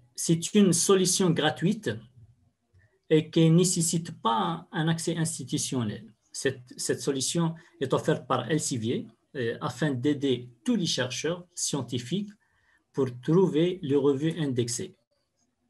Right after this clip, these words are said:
et de bonne qualité, bien sûr. Alors, sur cette interface, vous pouvez mettre, euh, le titre de votre document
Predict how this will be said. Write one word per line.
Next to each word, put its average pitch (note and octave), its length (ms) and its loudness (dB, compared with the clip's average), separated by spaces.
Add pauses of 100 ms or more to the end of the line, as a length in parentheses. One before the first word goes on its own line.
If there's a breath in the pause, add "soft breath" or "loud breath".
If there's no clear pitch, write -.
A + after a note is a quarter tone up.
(160)
et E3+ 80 4
de D3 100 0
bonne E3 200 -2
qualité, G#2 360 -4
bien G2+ 180 -12
sûr. - 220 -16 (640 loud breath)
Alors, D#3 400 4 (240 loud breath)
sur - 300 0
cette F#3 220 2
interface, E3 640 0
vous C#3+ 200 -4
pouvez D3+ 340 2
mettre, D3 460 -2 (120)
euh, A#2+ 240 -2
le C#3 200 -2
titre D#3 280 -2
de A#2+ 120 0
votre B2+ 260 0
document A#2+ 560 -4